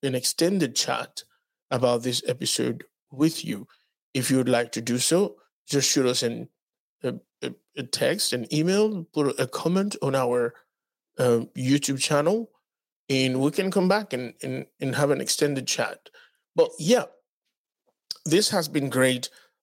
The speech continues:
The show is called The Devil's, The Devil's Hour, and this is our series review. Jojo, what do you rate this show on your own opi-, in your own opinion?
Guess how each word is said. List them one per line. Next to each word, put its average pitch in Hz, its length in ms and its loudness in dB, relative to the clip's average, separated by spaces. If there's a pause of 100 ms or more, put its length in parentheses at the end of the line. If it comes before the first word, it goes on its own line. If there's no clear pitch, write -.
(100)
The 135 220 0
show 160 460 4
is 143 140 -2
called 131 380 0
The 127 140 -2
Devil's, 120 460 0 (200)
The 135 80 -2
Devil's 123 400 2 (100)
Hour, 139 460 2 (500)
and 123 220 0
this 127 180 0
is 131 240 -2
our 120 240 2
series 127 460 0
review. 135 500 0
Jojo, 214 360 4
what 208 200 2
do 208 80 -8
you 208 140 0
rate 160 260 0
this 147 140 -2
show 135 300 0
on 123 180 -2
your 123 260 0
own 131 120 0
opi-, 123 260 -8
in 127 160 -4
your 127 160 0
own 127 80 -2
opinion? 110 360 -8